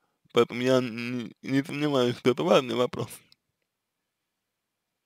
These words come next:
И решение, ну вот, м, мне кажется, должно быть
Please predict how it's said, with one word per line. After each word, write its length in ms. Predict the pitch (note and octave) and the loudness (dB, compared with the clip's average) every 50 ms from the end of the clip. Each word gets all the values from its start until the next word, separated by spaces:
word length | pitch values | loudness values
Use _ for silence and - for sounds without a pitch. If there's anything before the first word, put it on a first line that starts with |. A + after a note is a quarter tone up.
| _ _ _ _ _ _ _ _ _ - - - _ _ _ _ _ _ _ _ _ _ _ _ _ _ _ _ _ _ _ _ - - | _ _ _ _ _ _ _ _ _ -20 -20 -20 _ _ _ _ _ _ _ _ _ _ _ _ _ _ _ _ _ _ _ _ -10 -2
И 320 | - B2 B2 B2+ B2+ B2 | 2 4 6 8 8 8
решение, 460 | B2 B2+ - - - A#3 D#4 D#4 D#4 | 6 4 2 2 0 0 0 0 0
ну 220 | B3+ C3+ C3+ F3+ B3 | 0 0 -2 0 0
вот, 180 | A3 - - - - - - - _ _ _ _ _ _ _ _ _ _ _ _ _ _ _ _ _ _ _ _ _ _ _ _ _ _ _ _ _ _ _ _ _ _ _ _ _ _ _ _ _ _ _ _ _ _ _ _ _ _ _ _ _ _ _ _ _ _ _ _ _ _ _ _ _ _ - - | 0 0 -2 -2 -8 -20 -20 -20 _ _ _ _ _ _ _ _ _ _ _ _ _ _ _ _ _ _ _ _ _ _ _ _ _ _ _ _ _ _ _ _ _ _ _ _ _ _ _ _ _ _ _ _ _ _ _ _ _ _ _ _ _ _ _ _ _ _ _ _ _ _ _ _ _ _ -20 -20
м, 600 | G1+ G1+ G1+ G1+ G1+ - G1+ G1+ - A#2+ C3 C3+ | -18 -16 -16 -14 -14 -14 -14 -10 -4 0 2 4
мне 240 | C#3 C3+ B2 A#2 A#2 - - | 6 8 8 8 6 4 0
кажется, 640 | - C#3 D3+ D#3+ D#3+ F3+ G3 - - D3+ C#3 C3 A#2+ - - - _ _ _ _ _ _ _ _ _ _ _ _ _ _ _ _ _ _ _ _ _ _ _ _ _ _ _ _ _ _ _ _ _ _ _ _ _ _ _ _ _ _ _ _ _ _ _ _ _ _ _ _ _ _ _ _ _ _ _ | 2 4 4 6 4 4 2 0 -2 -2 -2 -2 -4 -6 -14 -20 _ _ _ _ _ _ _ _ _ _ _ _ _ _ _ _ _ _ _ _ _ _ _ _ _ _ _ _ _ _ _ _ _ _ _ _ _ _ _ _ _ _ _ _ _ _ _ _ _ _ _ _ _ _ _ _ _ _ _
должно 420 | - - C3+ C3 B2+ A2 G#2+ C#3 C3+ | -2 4 8 8 8 8 6 0 0
быть 180 | D3 D3 C#3+ | 0 -2 -2